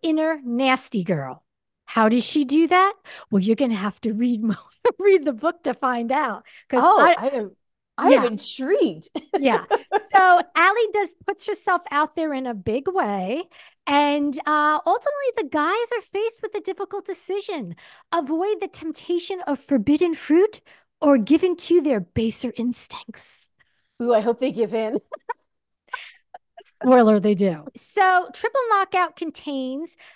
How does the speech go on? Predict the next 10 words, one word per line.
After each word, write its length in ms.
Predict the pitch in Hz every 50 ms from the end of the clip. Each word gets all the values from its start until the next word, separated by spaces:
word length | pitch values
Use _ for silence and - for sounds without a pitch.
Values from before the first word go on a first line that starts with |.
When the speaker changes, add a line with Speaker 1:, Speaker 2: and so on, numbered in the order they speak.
| _ _ -
Speaker 1:
a 80 | 285
sexually 640 | 262 - - - - 320 330 - - - 403 415 392
adventurous 680 | 349 269 247 302 285 277 269 - 294 294 269 - - -
woman 500 | 220 220 247 254 226 180 165 160 165 175 - _ - - _ _
who 580 | - - - - - 440 466 415 349 294 269 302 - -
is 200 | 330 320 302 - -
extremely 720 | 302 - - - - - - 330 370 440 453 466 453 427 370
relatable 720 | 330 311 262 262 294 320 294 - 170 - 156 160 - - - - - - - _ _
because 880 | - 330 330 320 330 - - - 370 403 403 339 285 254 254 262 240 - _ _ _ _ _ -
Allie 420 | 277 302 339 392 427 440 427 427